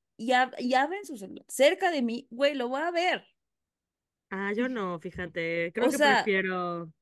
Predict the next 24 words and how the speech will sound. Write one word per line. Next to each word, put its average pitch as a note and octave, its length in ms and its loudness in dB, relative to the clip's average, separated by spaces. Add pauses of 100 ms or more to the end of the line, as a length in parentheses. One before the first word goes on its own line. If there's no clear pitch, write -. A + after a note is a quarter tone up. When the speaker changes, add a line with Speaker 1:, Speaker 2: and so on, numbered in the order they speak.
(280)
Speaker 1:
lo C4 220 -2
voy, G#3+ 300 -8
Speaker 2:
no. E3+ 180 -12
Speaker 1:
lo A#3 300 0
voy G#3+ 320 -2
a D4 140 -4
ver C#4 240 -8
y C4 40 -4
me F#3+ 140 -2
voy F#3+ 200 -2
a G#3 40 -6
enterar G#3+ 440 -8
del A3 240 -12
chisme. C4+ 560 -12 (760)
Speaker 2:
<laughs> - 960 -14 (280)
Y B3 100 -4
se A3 80 2
Speaker 1:
Güey, D4 100 6
Speaker 2:
te D#4+ 60 6
va E4 60 6
a - 20 6
Speaker 1:
he E4+ 40 4
vi-, F4 80 6
Speaker 2:
olvidar. F4 200 2